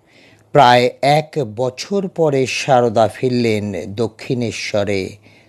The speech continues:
শ্রী রামকৃষ্ণর কাছে। মুখর প্রতিবাদ নয়, মুখ ভাবের আশ্রয়ে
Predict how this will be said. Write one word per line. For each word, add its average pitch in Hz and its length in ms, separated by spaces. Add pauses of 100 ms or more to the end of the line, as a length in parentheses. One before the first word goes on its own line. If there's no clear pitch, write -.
(100)
শ্রী 120 300
রামকৃষ্ণর 110 1040
কাছে। 85 640 (840)
মুখর 269 480
প্রতিবাদ 226 720
নয়, 90 720 (540)
মুখ 175 540
ভাবের 156 640 (160)
আশ্রয়ে 117 960